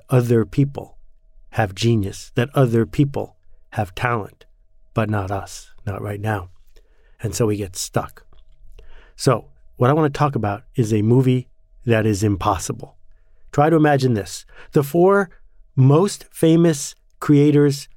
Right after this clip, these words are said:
of all time in any field, in one group, the Beatles, who are in the midst of a lot of internal stress and strife, at least one of them a heroin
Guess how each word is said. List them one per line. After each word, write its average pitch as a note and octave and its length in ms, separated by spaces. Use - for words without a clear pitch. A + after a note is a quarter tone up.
of D3 200
all D3 380
time C#3+ 420
in E3 180
any F#3 240
field, C#3+ 460
in D#3+ 200
one F#3 200
group, E3+ 400
the D3+ 180
Beatles, D3+ 480
who F#3+ 160
are D#3 140
in D3+ 260
the D3 60
midst D3 580
of D3 280
a C#3+ 100
lot C#3 460
of C3+ 260
internal D#3 540
stress C3+ 640
and A#2+ 160
strife, - 500
at C#3+ 100
least D#3 260
one D3+ 200
of D#3+ 100
them G#2 240
a C3+ 80
heroin C3+ 480